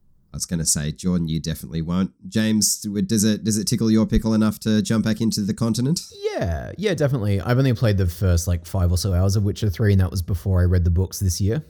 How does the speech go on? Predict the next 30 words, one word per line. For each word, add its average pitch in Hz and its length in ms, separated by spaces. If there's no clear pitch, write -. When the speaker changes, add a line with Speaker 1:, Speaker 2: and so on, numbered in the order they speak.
Speaker 2:
Um, 90 540
so 95 260
Speaker 1:
Nice. 92 300
Speaker 2:
I, 95 200
I've 107 160
been, 110 160
like, 98 320
putting 120 320
this 101 180
off 95 200
because 104 140
I 101 80
knew 98 140
eventually 92 400
this 87 180
update 87 360
would 90 160
hit, 104 280
and, 95 140
like, 92 180
I 117 100
wanted 104 260
to 104 80
do 98 120
it 95 60
over 90 140
Christmas. 85 420
So 107 80
this 104 220
is 92 240